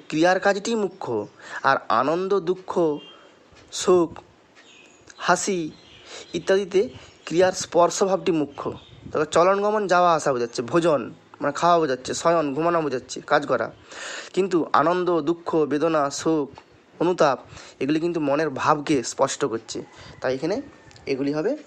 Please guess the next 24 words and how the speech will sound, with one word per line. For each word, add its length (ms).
ভাববাচ-, 540
ক্রিয়াবাচক 460
বিশেষ্য, 360
এই 80
ভাববাচক 440
বিশেষ্য 360
পদ। 160
আর 80
এই 60
চলন, 380
গমন, 280
ভোজন, 300
শয়ন 360
এগুলো 200
হবে 200
ক্রিয়াবাচক 440
বিশেষ্য 280
পদ। 180
এরপরে 300
আমরা 240
আসবো 280
সমষ্টিবাচক 840
বিশেষ্য 440
পদ। 140